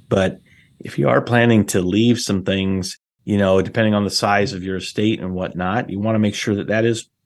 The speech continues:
nailed down. You don't want the state deciding that for you. And it could be as simple as just, "I've got a good will and, and, you know, I've went over it and I keep it updated," and to more elaborate things like,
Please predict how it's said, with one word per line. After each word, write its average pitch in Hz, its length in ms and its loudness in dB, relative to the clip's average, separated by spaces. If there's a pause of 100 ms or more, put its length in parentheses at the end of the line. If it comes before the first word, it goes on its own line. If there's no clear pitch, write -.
nailed 123 320 -6
down. 139 260 2
You 110 80 4
don't 123 120 2
want 113 160 -2
the - 60 -12
state 113 320 -4
deciding 110 420 -2
that 98 200 -2
for 123 300 0
you. 104 160 2
And 120 100 0
it 202 240 -6
could 320 100 -8
be 277 100 2
as 160 120 -2
simple 165 300 0
as 120 100 0
just, 135 240 -4 (360)
"I've 104 140 -4
got 127 180 2
a 120 40 2
good 120 240 2
will 143 460 2
and, 104 200 -8
and, 95 360 -8
you 95 160 -12
know, 98 80 -8
I've 98 160 -8
went 104 140 -2
over 127 280 2
it 196 60 0
and 190 100 -8
I 101 140 -8
keep - 260 -8
it 110 80 -2
updated," 107 640 -2
and 104 180 -6 (300)
to 127 320 4
more 123 180 2
elaborate 131 380 -2
things 123 300 -6
like, 120 340 -6